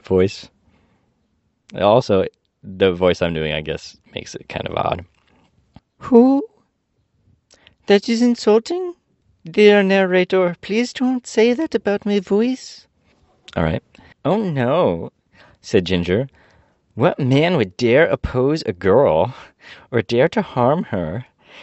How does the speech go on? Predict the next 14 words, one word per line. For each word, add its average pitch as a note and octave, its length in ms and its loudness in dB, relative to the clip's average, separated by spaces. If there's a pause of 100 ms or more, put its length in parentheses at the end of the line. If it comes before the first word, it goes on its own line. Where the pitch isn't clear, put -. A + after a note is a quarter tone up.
(200)
And F3 240 -4
there's F#3 280 0
not G#3 120 -2
an B2+ 140 -2 (120)
ugly E3 360 -4
face G#2 440 -4
in B2 140 -6
my G#2+ 140 -4
entire A#2+ 760 -2 (420)
army." C3+ 840 -4 (920)
Tip F#3+ 200 0
laughed, - 520 0
which A#2+ 200 -2
is G#2+ 260 -4